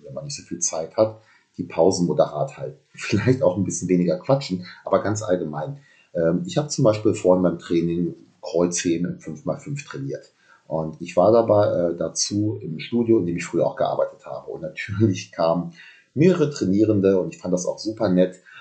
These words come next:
"Oh, lang nicht mehr gesehen, aber schön." Und ich habe mich auch sehr gefreut und das ein oder andere Gespräch auch geführt.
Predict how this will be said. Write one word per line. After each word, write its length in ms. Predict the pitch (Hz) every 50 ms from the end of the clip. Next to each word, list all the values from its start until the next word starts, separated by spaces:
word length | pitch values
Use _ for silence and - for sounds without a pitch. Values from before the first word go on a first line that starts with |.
| - -
"Oh, 180 | - 120 123 117
lang 200 | 107 101 98 107
nicht 160 | 104 - -
mehr 100 | 85 80
gesehen, 540 | 85 85 85 - 107 110 110 110 113 110 -
aber 180 | 76 - 80
schön." 480 | - - - 127 113 113 113 117 113 110
Und 100 | 92 -
ich 80 | -
habe 120 | - - 113
mich 80 | 107
auch 80 | - -
sehr 160 | - 87 85
gefreut 540 | 85 90 87 - - 87 90 104 120 123 -
und 340 | 98 101 101 101 98 95 - _
das 260 | - 90 - - -
ein 240 | - - 135 147 156
oder 240 | 147 143 - - -
andere 260 | 87 90 90 90 104
Gespräch 580 | 98 - - - - - - - 85 85 87 -
auch 140 | - -
geführt. 460 | - - - - - - - - -